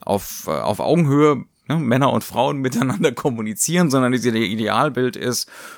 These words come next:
dann lieber ganz ohne Frauen. Das ist so die Idee.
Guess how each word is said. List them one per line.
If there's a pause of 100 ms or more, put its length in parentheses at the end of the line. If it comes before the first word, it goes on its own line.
(160)
dann
lieber
ganz
ohne
Frauen.
Das
ist
so
die
Idee.